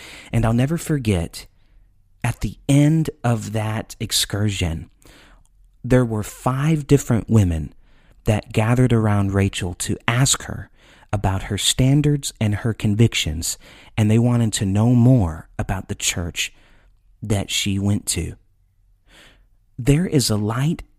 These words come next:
inside of you, young ladies. When you dress holy, when you set yourself apart from the world, you are putting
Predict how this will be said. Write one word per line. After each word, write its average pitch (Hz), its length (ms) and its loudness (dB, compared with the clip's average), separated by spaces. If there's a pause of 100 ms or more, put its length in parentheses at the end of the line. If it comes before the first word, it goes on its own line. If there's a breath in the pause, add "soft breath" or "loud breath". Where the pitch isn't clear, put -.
(140)
inside 123 600 2
of 98 160 -6
you, 95 260 -12 (840)
young 110 300 0
ladies. 87 500 -2 (440 loud breath)
When 113 240 2
you 143 180 0
dress 127 480 2
holy, 92 560 0 (840 loud breath)
when 123 200 4
you 175 140 0
set - 420 -4
yourself 143 360 -2
apart 120 380 0
from 117 180 -2
the 98 80 0
world, 98 420 0 (360 loud breath)
you 156 320 2
are 110 140 0
putting 151 480 2